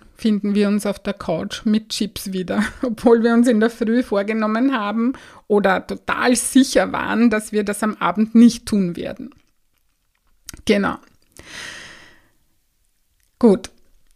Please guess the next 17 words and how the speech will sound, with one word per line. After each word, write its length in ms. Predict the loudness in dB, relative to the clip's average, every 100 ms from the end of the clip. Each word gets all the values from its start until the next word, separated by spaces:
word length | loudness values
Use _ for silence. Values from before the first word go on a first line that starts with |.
| -20 _ _ _ _ _ _
Du 120 | -8
kannst 500 | -4 -2 0 0 0
dir 420 | 0 2 2 0 -4 _ _ _ _ _ -8
eine 240 | -2 0 0
wichtige 420 | -4 -4 -4 -4
Frage 640 | -6 -8 -6 -4 -6 -6 -12 _ -14
stellen, 680 | -8 -6 -6 -8 -8 -10 -14 _ _ _ _ _ _ _ _ _ _ _
um 220 | 0 0
das 280 | 0 -6 -8
zu 120 | -8
ändern. 600 | -8 -8 -8 -8 -10 -14 -16 _ _
Nämlich, 640 | 0 2 0 -2 -4 -12 _ _ _ _ _ _
wo 260 | -2 0 2
will 160 | 0 -2
ich 140 | -4
hin 420 | -4 -2 -2 -6 _ _ _ _ _ _ _ -12 -4
oder 460 | -2 0 -4 -6